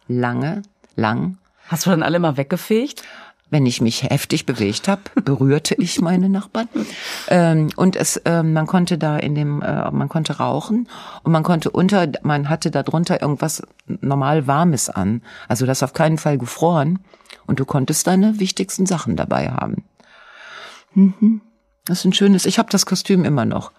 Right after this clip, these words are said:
Speaker 1: Wenn ich nochmal gefragt
Speaker 2: Ach.
Speaker 1: werde, zieh ich das nochmal an.
Speaker 2: Ja, natürlich, das, das ist ja auch
Speaker 1: Super praktisches Kostüm.
Speaker 2: Und es ist ja auch quasi so eine Art Regenschutz, ne? Sonnenschutz.
Speaker 1: Ja, es ist nicht wirklich Krokodil, es ist aus Baumwolle.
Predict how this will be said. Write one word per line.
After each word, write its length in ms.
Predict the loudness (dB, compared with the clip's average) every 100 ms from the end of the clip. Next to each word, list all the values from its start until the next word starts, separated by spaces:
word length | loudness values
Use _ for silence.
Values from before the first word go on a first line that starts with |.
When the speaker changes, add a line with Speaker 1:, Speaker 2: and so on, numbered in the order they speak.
| _ -20 -18 -4
Speaker 1:
Wenn 100 | -2
ich 120 | 2
nochmal 280 | 4 6 6
gefragt 380 | 2 2 0 0
Speaker 2:
Ach. 40 | 2
Speaker 1:
werde, 240 | 2 0
zieh 140 | -2
ich 80 | -4
das 180 | -2 0
nochmal 340 | 0 -2 -2
an. 120 | -2 0
Speaker 2:
Ja, 80 | -2
natürlich, 500 | -2 -4 -2 -2 -2
das, 240 | -6 -10 -12
das 240 | -10 -10
ist 200 | -12 -10
ja 100 | -6
auch 40 |
Speaker 1:
Super 480 | -2 2 2 2 -2
praktisches 600 | 0 -4 -2 -4 -4 -4
Kostüm. 100 | 0
Speaker 2:
Und 80 | 0
es 80 | 0
ist 120 | 0
ja 160 | 2 2
auch 260 | 0 -4 -6
quasi 240 | -4 -2
so 80 | -2
eine 80 | -2
Art 160 | -4
Regenschutz, 760 | -4 -2 -2 -4 -8 -10 -10 -4
ne? 200 | -4 -4 -4
Sonnenschutz. 880 | -2 0 0 -2 -4 -4 -4 -10 -14 -4
Speaker 1:
Ja, 160 | 0 2
es 80 | 0
ist 180 | 0 0
nicht 160 | 2
wirklich 360 | 0 0 -4 -2
Krokodil, 680 | -2 -2 0 0 0 0 -2
es 140 | -4
ist 240 | -4 -4 -6
aus 140 | -4
Baumwolle. 640 | -2 -2 -2 -4 -6 -8